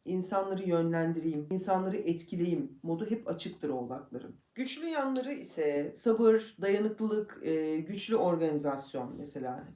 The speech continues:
e, işleri, e, hedef bilinci bu çok yüksektir. Daha böyle liderlik ve otorite, özellikle çok otoriterlerdir. E, maddi ve manevi güven kurma gücü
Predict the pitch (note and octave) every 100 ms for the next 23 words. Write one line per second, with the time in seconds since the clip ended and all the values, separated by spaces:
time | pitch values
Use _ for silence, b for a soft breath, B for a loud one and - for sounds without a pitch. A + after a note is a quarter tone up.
0 | - D3 C3 - - - - D3 C3+ E3
1 | F#3 F3+ G#3+ - G3 F3 F3 D3+ C#3+ C#3+
2 | - _ - E3 F3 F3 F3 D3+ D3 -
3 | C3+ C3 A#2 A2 - b b B3+ C4+ A#3+
4 | G3+ F#3+ G3 F#3+ F3 D#3 D3 D3+ F3+ -
5 | E3 - D#3+ - D#3 C3 - _ E3 E3+
6 | E3+ E3 E3 E3+ C#3 D3+ E3+ E3 F#3 F3+
7 | F3+ F3+ E3+ F3+ - b b b E3+ E3+
8 | F3+ F#3+ F#3+ - G#3 A#3+ A#3+ F#3 F#3+ F#3
9 | F3 F3 F3 F3+ G3 E3 - _ _ F#3+
10 | F#3 G3 F#3+ F3 E3 D3+ D#3+ D3+ D#3+ F3+
11 | A3